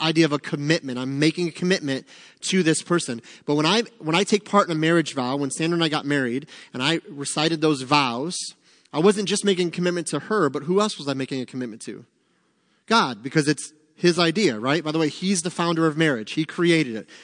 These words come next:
Therefore, he can define who can and can't be married, by the way. So when he says, "This is what I'm saying, this is, I'm vowing to her, but I'm also vowing to God and saying, 'This is a commitment, God. I pray that you help me to keep this covenant,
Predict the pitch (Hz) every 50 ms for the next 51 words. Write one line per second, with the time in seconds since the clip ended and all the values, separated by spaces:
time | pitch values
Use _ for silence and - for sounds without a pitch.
0 | - _ 160 160 - - 165 151 165 - 170 147 151 - - 160 156 156 143 139
1 | 160 143 - 170 156 151 135 - 156 143 135 143 135 143 151 151 127 113 104 120
2 | 117 113 107 110 110 120 123 _ _ _ _ _ _ _ _ _ _ _ _ _
3 | _ _ _ _ _ - - 220 208 180 180 180 175 202 214 190 - - 233 233
4 | 220 180 139 - - _ _ 165 190 202 - - 180 165 165 180 175 170 160 147
5 | - 208 185 - 135 139 151 151 - 156 156 160 156 151 131 160 147 151 170 190
6 | 196 196 185 - 190 170 226 240 220 170 165 156 160 180 196 190 - 185 160 175
7 | 170 175 175 170 156 151 160 185 185 180 165 147 165 160 185 - - 202 - -
8 | 180 208 220 175 170 151 131 147 139 147 143 - - - - - 139 143 - 190
9 | 190 185 160 165 185 165 175 156 151 - - - 240 233 - - 170 160 - -
10 | - 160 143 135 131 131 143 156